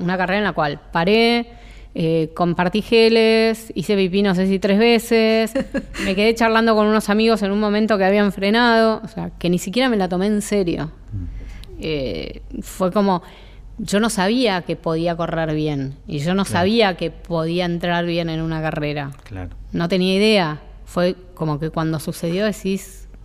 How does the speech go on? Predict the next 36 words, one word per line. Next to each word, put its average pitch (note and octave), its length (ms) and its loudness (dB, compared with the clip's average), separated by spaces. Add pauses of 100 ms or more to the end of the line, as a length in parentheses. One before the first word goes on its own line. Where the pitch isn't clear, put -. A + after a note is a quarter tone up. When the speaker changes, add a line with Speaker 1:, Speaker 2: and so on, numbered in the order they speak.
(180)
Speaker 1:
"¿Cómo G3 220 -2
que D#3+ 80 -4
sucedió D3+ 540 -4
esto?". C3 360 -10 (160)
Speaker 3:
Ujú. G2+ 380 -4 (440)
Speaker 2:
Pero G3 200 0
no A#3 100 0
te C4 100 2
la A3+ 120 0
creíste. F3+ 720 -2 (1800)
Speaker 1:
No, F#3+ 360 0 (280)
tuve C4+ 240 2
dos B3 220 -2
situaciones. F3 520 -2
Bueno, F3 300 -2
en, G3 380 -2 (180)
en F3+ 160 -4
la F3+ 120 -2
primera C4+ 600 0 (320)
entré G3 420 0
a A3+ 80 0
tres A#3 260 -2
segundos A3+ 380 0
de G3+ 60 2
la E3+ 120 0
tercera, G#3+ 560 -2 (280)
que - 100 -2
era F#3+ 100 2
una F3+ 120 2
alumna G3+ 280 0
de F3+ 80 -2
Perotti, G#3+ 580 0 (800)
pero D#3 160 -2
yo D#3+ 160 0
no C#4 100 2
sabía. F#3 480 0